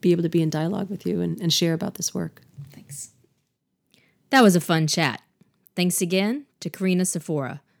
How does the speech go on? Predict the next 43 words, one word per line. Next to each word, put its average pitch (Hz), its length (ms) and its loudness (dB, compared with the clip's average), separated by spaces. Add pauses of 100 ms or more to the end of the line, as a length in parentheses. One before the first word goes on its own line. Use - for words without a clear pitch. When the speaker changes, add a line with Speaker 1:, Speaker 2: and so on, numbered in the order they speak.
(160)
Speaker 2:
for - 120 -10
having 170 280 -2
me 165 160 0
in 165 80 -2
her 160 100 -2
studio 185 500 -2
to 147 140 -6
talk 147 300 -8
shop. - 420 -10 (760)
We 208 100 0
actually 220 380 0
ended 214 180 0
up 214 160 -4
hanging 196 320 -2
out 196 260 -6
into 180 300 -2
the 160 80 -6
evening, 170 500 -4 (380)
meeting 185 280 0
up 180 120 -2
with 180 80 -6
some 165 180 -6
folks 185 400 -4
at 180 60 -2
an 165 100 -4
opening 214 540 -4
at 165 160 -6
Hathaway 175 380 -4
Gallery 185 520 -4
in 190 120 -4
their 170 140 -4
new 165 180 -2
space. 165 560 -6 (540)
Love 185 460 2
hanging 202 360 0
with 190 140 -2
the 190 100 0
Atlanta 185 480 0
arts 180 280 -2
community. 185 720 -2 (380)
So - 240 -4
much 190 240 -2
fun 175 500 -2